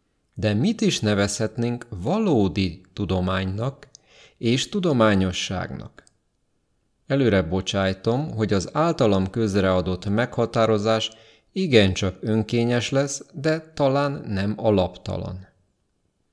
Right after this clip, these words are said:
Valódi tudományosságnak azt a törekvést nevezem, amely az emberi lény által is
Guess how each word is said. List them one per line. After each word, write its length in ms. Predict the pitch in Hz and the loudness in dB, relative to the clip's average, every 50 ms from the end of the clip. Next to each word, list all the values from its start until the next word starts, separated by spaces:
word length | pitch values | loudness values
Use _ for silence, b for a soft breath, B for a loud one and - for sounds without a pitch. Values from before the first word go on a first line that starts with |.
| _ _ _ _ _ _ _ _ | _ _ _ _ _ _ _ _
Valódi 500 | 107 107 120 135 139 131 98 104 98 101 | 2 4 4 6 6 4 4 2 0 0
tudományosságnak 1300 | - 127 117 127 120 110 104 101 101 101 98 98 107 - - - 104 98 87 95 104 117 113 - - - | -2 -2 0 2 2 4 4 4 2 2 0 -2 -2 -4 -4 -2 -4 -2 -2 -2 -4 -4 -6 -8 -6 -4
azt 240 | 147 151 147 - - | -2 -2 -2 -2 -2
a 180 | 151 135 - | -4 -4 -2
törekvést 640 | - 156 165 170 139 - - 101 95 95 90 - - | -2 0 2 2 2 0 0 0 0 0 -2 -2 -4
nevezem, 640 | 101 98 92 87 92 90 87 92 104 101 107 127 131 - _ _ _ b b b b b b b b b b b b b | -4 -2 -2 -2 -4 -4 -6 -6 -6 -6 -6 -6 -8 -12 _ _ _ b b b b b b b b b b b b b
amely 260 | 113 101 104 101 98 | 0 0 2 4 2
az 180 | 101 98 92 - | 2 0 -2 -6
emberi 440 | - 160 170 190 196 185 156 131 113 | -4 -2 0 2 2 2 2 2 2
lény 240 | 101 101 98 98 98 | 2 2 2 2 2
által 500 | 104 101 98 101 196 - - 107 104 101 | 2 0 0 -2 -2 0 0 0 0 0
is 580 | - - 196 175 156 135 - - - - _ | -2 -4 -4 -4 -4 -4 -6 -8 -10 -12 _